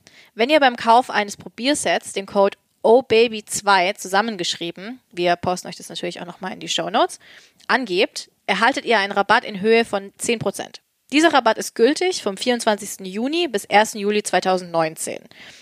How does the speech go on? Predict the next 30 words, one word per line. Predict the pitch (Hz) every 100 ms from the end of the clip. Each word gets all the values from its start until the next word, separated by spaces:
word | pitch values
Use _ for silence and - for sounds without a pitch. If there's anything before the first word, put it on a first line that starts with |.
| _ -
Zusätzlich | 294 339 214 - 185 202 320 -
versendet | 208 196 208 208
der | 175
Partnershop | 214 247 233 202 190 214
bis | - 214
zum | - 196
dreißigsten | - 185 277 233 - 190
Juni | 185 185 214 240
Sendungen, | - 202 262 285 247
die | 220
Mister | 220 208
Size | 196 202 208 226
enthalten, | 175 - 190 208 262
versandkostenfrei. | 262 226 208 202 202 - - 139 - - - - - 69 - _ _ _ _ _
Ich | 285 311
finde | 339 311
ja, | 302 285 285 - _
solange | 202 226 220 247 294
man | 277 269 269 - _
danach | 208 202 208 294
drüber | - 233 214
lachen | 262 240 208
kann, | 175 208 -
ist | 214 -
es | 233
im | - 202
Grunde | - 233 320
genommen | 311 302 285 269
kein | - 190
Fail. | 196 151